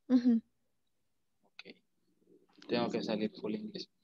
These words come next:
Speaker 1: Eh, sí, y lo importante es no, o sea, eh, esperar, ¿verdad? Porque a veces es como desesperante y frustrante y ya dicen, "No, ya no voy a seguir", y ahí queda todo botado. Y no es la idea, hay que ser constantes.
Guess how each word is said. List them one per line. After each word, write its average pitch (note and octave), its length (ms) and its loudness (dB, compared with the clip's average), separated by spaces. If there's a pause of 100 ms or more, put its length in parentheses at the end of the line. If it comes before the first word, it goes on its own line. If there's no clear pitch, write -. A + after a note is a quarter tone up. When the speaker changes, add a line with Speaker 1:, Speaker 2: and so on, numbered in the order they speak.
(320)
Speaker 1:
Eh, A3+ 120 6
sí, A#3+ 680 2
y A3 120 6
lo A3 100 8
importante A#3+ 1000 4
es - 240 -4
no, G3+ 1080 4 (840)
o G#3 160 4
sea, G#3+ 360 6
eh, G3 560 4 (600)
esperar, A3+ 560 6
¿verdad? - 380 0
Porque G3 360 0
a F#3 100 8
veces A3+ 320 4
es A#3 120 0
como G3+ 300 4
desesperante G3 760 2
y A3 40 0
frustrante A#3+ 800 4
y G#3 100 4
ya G#3 240 6
dicen, G#3+ 440 0
"No, C#4+ 240 2
ya C4 160 4
no A#3 220 6
voy A3+ 140 4
a A3 140 4
seguir", G#3+ 480 2
y G#3 60 2
ahí F#3+ 160 -2
queda - 240 -4
todo - 300 -2
botado. - 600 -6
Y A3 120 6
no G#3 300 8
es G3+ 220 2
la - 120 0
idea, - 260 0
hay G3+ 120 2
que A3+ 140 0
ser - 260 -2
constantes. - 880 -4